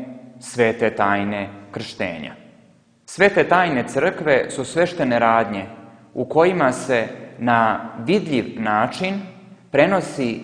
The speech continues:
nevidljiva božanska blagodat i daje se onima koje je primaju. Od strane koga se svršavaju? Od strane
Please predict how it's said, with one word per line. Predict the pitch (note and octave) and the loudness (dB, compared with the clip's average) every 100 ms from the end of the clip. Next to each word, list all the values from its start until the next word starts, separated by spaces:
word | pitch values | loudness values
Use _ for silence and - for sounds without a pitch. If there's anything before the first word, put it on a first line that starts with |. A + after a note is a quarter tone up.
| - | -4
nevidljiva | B2+ B2 F#3+ F#3 C3+ A2+ | -2 0 -2 -2 2 2
božanska | G#2+ A2+ C3 D3+ D3+ - A#2 | 2 2 2 0 -2 0 0
blagodat | G#2 D#3+ F#3+ E3+ D3+ C3 B2+ - - - - | 4 4 4 0 0 -2 -4 -12 -20 -20 -10
i | A#2 | -4
daje | G#2+ B2 F3+ D#3 | 2 4 4 0
se | - B2+ - - | 0 0 0 0
onima | C3 C#3 A#2+ G#2+ G2+ G#2 - - | 0 0 -2 -2 -2 -6 -14 -8
koje | - A2+ G#2+ | -2 0 0
je | G#2 G#2 | -2 -4
primaju. | A2 G#2+ G2+ E2+ A#1 A1+ - - - | -6 -6 -6 -6 -8 -14 -18 -20 -12
Od | - B2 | -6 -6
strane | - C#3 D#3+ F3 D3 | 0 4 4 2 2
koga | D3+ D3+ | 2 4
se | B2 A2+ | 2 -2
svršavaju? | - A2+ - A2 G#2 G2 F#2 B1 - - - - _ | -6 -8 -2 2 2 2 -4 -8 -12 -20 -20 -20 _
Od | A#2+ | -4
strane | - - A2 G#2+ A2+ C3+ E3+ | -4 0 4 4 4 0 -4